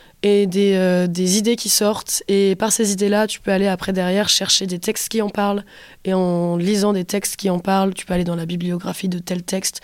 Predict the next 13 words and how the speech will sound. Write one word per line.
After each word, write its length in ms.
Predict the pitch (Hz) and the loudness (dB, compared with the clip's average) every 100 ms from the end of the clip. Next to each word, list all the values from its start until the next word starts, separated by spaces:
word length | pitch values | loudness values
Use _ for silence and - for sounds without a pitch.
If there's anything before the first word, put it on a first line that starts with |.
| - - - | -20 -20 -10
pour 140 | 196 | -8
trouver 260 | - 190 185 | -4 -2 -2
des 140 | 180 | -2
références 540 | 175 185 180 180 185 165 | -4 -4 -2 -2 -2 -6
en 60 | |
fait 180 | 160 175 | -10 -10
qui 100 | - | -8
en 80 | 170 | -6
parlent. 300 | 175 180 180 - - - - - _ - | -2 -2 -2 -8 -20 -20 -20 -20 _ -4
Euh, 600 | 180 180 175 175 175 170 175 - _ _ _ _ _ - _ | 0 4 4 4 4 2 -2 -8 _ _ _ _ _ -20 _
c'est, 320 | - - 196 196 | -4 0 2 0
enfin, 340 | - 196 190 | -2 0 2
ça 140 | 185 | -2